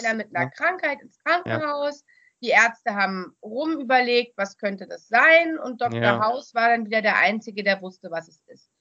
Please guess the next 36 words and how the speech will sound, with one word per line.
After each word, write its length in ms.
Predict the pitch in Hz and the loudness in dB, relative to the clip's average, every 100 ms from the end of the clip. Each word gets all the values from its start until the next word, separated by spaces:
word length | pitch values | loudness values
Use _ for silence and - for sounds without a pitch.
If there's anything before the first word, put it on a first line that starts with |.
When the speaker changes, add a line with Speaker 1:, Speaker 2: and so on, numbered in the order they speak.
| - - _ | -20 -20 _
Speaker 1:
Und, 300 | 226 233 220 | -4 -2 -4
Speaker 2:
Ja. 220 | - 113 - | -4 -4 -4
Speaker 1:
äh, 200 | 233 220 | -6 -6
ich 180 | 226 - | -12 2
glaube, 220 | 233 240 | 2 4
Monk 400 | 240 220 294 - | 2 2 2 -4
und, 340 | 226 226 220 | -8 -8 -8
und 220 | - 208 208 | -8 -10 -6
The 80 | |
Mentalist 540 | 208 214 240 233 226 - | 0 2 4 2 2 -4
sind 100 | 214 | -8
halt 140 | 208 | -8
in 80 | - | -10
einem 100 | 202 | -12
ähn-, 340 | 190 233 254 254 | -2 0 0 0
ähnlichen 380 | 247 240 220 202 | 0 0 -2 -2
Schema 360 | - 247 214 - | 0 4 4 4
aufgebaut, 840 | 180 185 - 185 165 175 226 202 | 0 0 -10 -4 4 4 4 0
ne? 120 | 202 | -2
Dass 160 | 208 220 | 0 0
halt 160 | 214 | -4
irgendwie, 640 | - 226 254 240 240 240 - _ _ _ _ _ _ _ _ _ | -4 -6 -4 0 0 0 -6 _ _ _ _ _ _ _ _ _
ja, 280 | 233 247 294 | 6 8 6
die 60 | 285 | 2
Geschichte 400 | 247 - 240 - | -4 -8 -10 -14
geht 240 | 180 - | -16 -4
weiter 600 | 220 262 370 370 339 330 285 | 2 4 4 2 2 2 0
und 80 | |
es 100 | 240 | -6
gibt 180 | - 202 202 | -16 -6 0
Randgeschichten, 800 | 233 262 254 - 240 202 - 202 | 0 -2 -10 -8 -8 -10 -14 -12
die 80 | |
sich 180 | 190 196 | -12 -2
weiterentwickeln, 880 | 185 208 262 262 247 214 220 226 220 | 4 6 4 0 0 -4 -8 -6 -6
aber 320 | 175 190 - - | -2 0 0 -2
irgendwie 760 | 247 262 254 226 226 233 | -4 -2 -4 -4 -2 -2